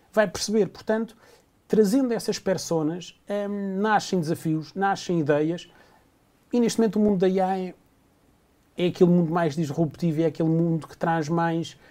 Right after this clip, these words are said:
traz mais curiosidade aos, eh, aos utilizadores de negócio, às toma-, à tomada de decisão. É muito melhor eu tomar a minha decisão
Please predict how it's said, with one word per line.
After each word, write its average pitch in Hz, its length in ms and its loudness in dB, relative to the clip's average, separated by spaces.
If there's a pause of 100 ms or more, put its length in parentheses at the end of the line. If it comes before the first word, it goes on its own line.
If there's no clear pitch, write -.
(120)
traz 170 180 2
mais 180 180 0
curiosidade 160 640 0
aos, 147 340 -2
eh, 147 380 -10
aos 143 140 2
utilizadores 156 320 0
de 156 60 0
negócio, 151 380 2 (380)
às 147 180 -4
toma-, 165 300 0
à 156 60 0
tomada 160 340 2
de 151 60 2
decisão. 147 420 -4
É 160 80 -8
muito 208 380 0
melhor 185 320 0
eu 156 80 -2
tomar 196 340 -2
a 190 60 -2
minha 190 180 0
decisão 165 640 -4